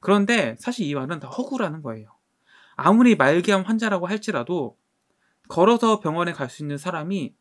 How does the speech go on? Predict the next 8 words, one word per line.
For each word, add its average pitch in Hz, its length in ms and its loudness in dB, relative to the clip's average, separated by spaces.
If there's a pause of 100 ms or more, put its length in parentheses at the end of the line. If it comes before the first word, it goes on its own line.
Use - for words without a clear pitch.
(400)
삼 269 260 0
개월 262 200 2
만에 185 180 -2
죽는 147 300 -8
경우는 131 280 -8
거의 151 240 -6
없다라는 139 440 -8
겁니다. 110 400 -16